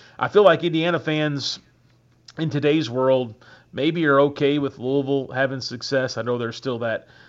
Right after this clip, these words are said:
that feeling with Kentucky, although it just doesn't seem the same to me with them not playing now for so many seasons. Uh, but I think Indiana fans will struggle with the fact that Purdue could be one of the teams on this show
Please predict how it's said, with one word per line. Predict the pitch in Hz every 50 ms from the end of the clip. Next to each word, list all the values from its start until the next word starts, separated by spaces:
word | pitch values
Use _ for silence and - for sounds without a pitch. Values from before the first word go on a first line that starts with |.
| _ _ _
that | 117 113 - - - _
feeling | _ 147 147 139 135 135 127 123
with | 120 120 117 -
Kentucky, | - 123 120 - - 127 127 - 127 127
although | 123 113 113 107 113 110 110
it | - - _ _ _ -
just | 123 120 - -
doesn't | 139 123 110 110 104
seem | - - 127 120 113
the | 110
same | 107 - - 123 120 117 110
to | 107
me | 107 113 117 117
with | 113 107 101 -
them | - 107 107
not | 117 113 - - _
playing | - 117 117 117 117 113
now | 110 113 110 113 113
for | 110 - 110
so | - - -
many | 113 113 113 107
seasons. | 104 - - 120 120 120 107 117 123 123 120 - - - - - - - - - _
Uh, | - 110 110 110
but | 101 104
I | 87 117
think | 120 160 156 165 -
Indiana | - 135 131 139 139 143 139
fans | 135 - 139 139 139 117 113
will | 110 113 113
struggle | - - - 143 151 151 143 107 95 90 87 - _ -
with | 113 110 104 -
the | 113 104
fact | - 120 110 107 107 104 _
that | - - - _
Purdue | - 117 107 120 120 120
could | 120 - 113
be | 101 117 113
one | 107 110 117 113
of | 110
the | 107 104
teams | - 123 120 117 113 104
on | 117 113 104 107
this | 123 143 151
show | - - 120 101 92 92 107